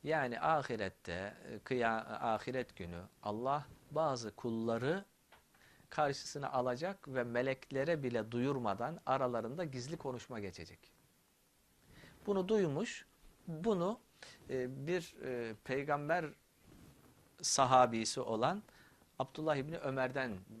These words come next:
bizzat öğrenmek için soruyor. Diyor ki, "Bu Allah'ın gizli konuşacağı, e, kullar hakkında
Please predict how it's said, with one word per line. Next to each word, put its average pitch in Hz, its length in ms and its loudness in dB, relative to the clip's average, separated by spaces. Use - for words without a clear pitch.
bizzat 127 400 -4
öğrenmek 117 440 -2
için 165 200 -8
soruyor. 101 520 -4
Diyor 220 240 -4
ki, 135 240 -6
"Bu 165 340 2
Allah'ın 131 520 4
gizli 131 300 -4
konuşacağı, 98 840 -2
e, 113 180 -8
kullar 147 400 2
hakkında 110 760 -4